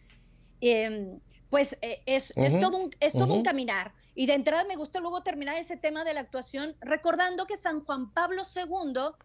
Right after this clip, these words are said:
Speaker 1: fue
Speaker 2: Ujú.
Speaker 1: actor, estudió teatro, ¿no?
Speaker 2: Ujú.
Speaker 1: Y, y yo creo que es la
Speaker 2: Cierto,
Speaker 1: sensibilidad,
Speaker 2: cierto, sí.
Speaker 1: es la sensibilidad del artista.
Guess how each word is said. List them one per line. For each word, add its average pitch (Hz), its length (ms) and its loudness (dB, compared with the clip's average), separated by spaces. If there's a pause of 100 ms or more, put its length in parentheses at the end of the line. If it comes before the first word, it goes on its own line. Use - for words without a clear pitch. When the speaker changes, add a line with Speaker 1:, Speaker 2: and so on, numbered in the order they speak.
(260)
Speaker 1:
fue 143 320 2
Speaker 2:
Ujú. 302 80 4
Speaker 1:
actor, 311 520 2
estudió 311 440 -8 (160)
teatro, 262 640 -6
¿no? 196 340 -10 (100)
Speaker 2:
Ujú. 202 340 4
Speaker 1:
Y, 285 200 6
y 285 160 6
yo 403 240 2
creo 403 320 4
que 311 100 4
es 330 60 8
la 226 120 4
Speaker 2:
Cierto, 302 220 4
Speaker 1:
sensibilidad, 254 800 2
Speaker 2:
cierto, 92 220 -2
sí. - 200 2
Speaker 1:
es 302 100 4
la 359 120 4
sensibilidad 262 640 0
del 285 180 2
artista. 214 840 -6